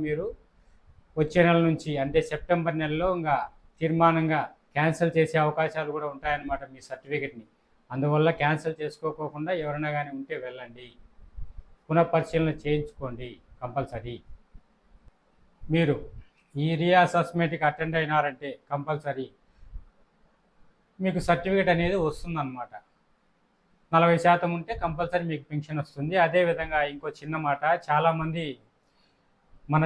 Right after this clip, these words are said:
ఛానల్లో ఈ సదరం సర్టిఫికెట్ సంబంధించిన వీడియోలో చాలామంది కామెంట్ రూపంలో అడగడం జరిగింది. దానికి సంబంధించి చిన్న విషయం చెప్తాను చూడండి.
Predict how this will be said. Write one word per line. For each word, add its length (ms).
ఛానల్లో 440
ఈ 260
సదరం 360
సర్టిఫికెట్ 480
సంబంధించిన 540
వీడియోలో 420
చాలామంది 440
కామెంట్ 380
రూపంలో 300
అడగడం 320
జరిగింది. 320
దానికి 300
సంబంధించి 480
చిన్న 280
విషయం 320
చెప్తాను 380
చూడండి. 380